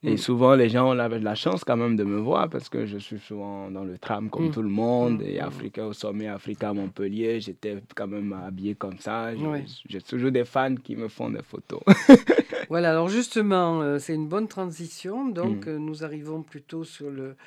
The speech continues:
Speaker 2: le côté, euh, d'activité plus personnelle, euh, donc de, de notre griot. Alors, euh, ben justement, d'abord, euh, voilà, euh, il y a sûrement des manifestations. On parlait du sommet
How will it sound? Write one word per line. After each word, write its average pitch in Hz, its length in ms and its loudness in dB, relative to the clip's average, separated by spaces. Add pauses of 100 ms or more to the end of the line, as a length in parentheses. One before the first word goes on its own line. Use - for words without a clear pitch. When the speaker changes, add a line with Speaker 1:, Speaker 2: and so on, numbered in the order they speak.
(300)
Speaker 2:
le 156 120 -8
côté, 170 640 -6
euh, 135 300 -4
d'activité 151 720 -10
plus 165 300 -12
personnelle, 156 760 -6
euh, 127 360 -8
donc 135 320 -16
de, 151 320 -18
de 135 140 -12
notre 143 320 -8
griot. 156 540 -6 (600)
Alors, 170 280 0
euh, 156 680 2
ben 147 220 -4
justement, 147 480 -8
d'abord, 156 480 -6
euh, 131 420 -8
voilà, 165 460 -8
euh, 147 400 -8
il 131 40 -14
y 135 60 -10
a 139 80 -10
sûrement 135 380 -10
des 139 100 -10
manifestations. 143 840 -10
On 160 80 -8
parlait 139 240 -12
du 131 100 -16
sommet 147 480 -12